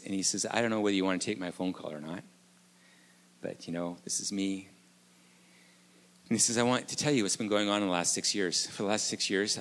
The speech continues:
I, when I left your place, I ended up being back in the streets again." But I've been sober now for about four years. And I'm actually now, uh, house sitting for a pastor.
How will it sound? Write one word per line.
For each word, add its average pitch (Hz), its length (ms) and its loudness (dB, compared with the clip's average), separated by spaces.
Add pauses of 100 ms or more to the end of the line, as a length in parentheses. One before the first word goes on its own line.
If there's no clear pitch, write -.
I, 90 280 0 (160)
when 98 220 4
I 98 60 6
left 101 240 2
your 120 100 -2
place, 107 400 0
I 101 100 -4
ended 95 200 2
up 92 100 -2
being 95 180 2
back 90 260 -2
in 95 60 -4
the 90 60 -4
streets - 300 -6
again." 90 240 -10 (2000)
But 117 80 -2
I've 113 120 -2
been 98 100 -4
sober 131 340 2
now 87 160 -2
for 92 140 -4
about 90 220 -2
four 95 240 -4
years. 80 380 -8 (2000)
And 90 320 -4
I'm 90 200 -2
actually 110 320 -2
now, 98 400 2
uh, 90 420 0
house 131 340 -4
sitting 85 420 -2
for 90 340 -2
a 80 160 -2
pastor. 76 580 -6